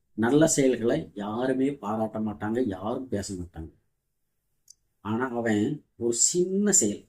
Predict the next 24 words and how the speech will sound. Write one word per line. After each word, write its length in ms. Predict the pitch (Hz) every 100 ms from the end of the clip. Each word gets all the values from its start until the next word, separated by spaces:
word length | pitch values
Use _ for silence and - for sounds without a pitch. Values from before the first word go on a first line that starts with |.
| _
சின்ன 540 | - - 156 175 214 214
தவறு, 320 | 131 120 113
அவனை 220 | 107 117
அறிஞ்சு 320 | 104 123 139 151
செஞ்சிருக்கலாம், 520 | 127 117 113 123 131 -
அறியாமையும் 540 | 107 113 120 123 131 131
செஞ்சிருக்கலாம். 540 | 101 101 92 90 87 - - _ _ - - - - -
அந்த 360 | 120 123 147 -
தவறுக்கு 500 | 123 131 139 - 101 95 98 - _ _ -
உலகமே, 720 | 107 135 180 190 214 175 165 - - _ _ -
உலகமே 840 | 135 170 190 208 202 196 214 - -
அதை 200 | 110 117
எடுத்து 320 | 120 143 147
பேசும், 540 | - 131 131 147 165 - _ -
அவதூறு 420 | 98 120 131 117
பரப்பும். 480 | 113 113 - 139 143 - _ - _
"அவன் 300 | - 92 110
பாத்தியா 360 | 117 113 117 113
இப்படி 240 | - 110 -
செஞ்சுட்டான், 380 | 110 113 117
இவன் 180 | 104 117
பாத்தியா 360 | 113 110 - 110
இப்படி 240 | - 120
செஞ்சுட்டான், 480 | 117 117 117 117 101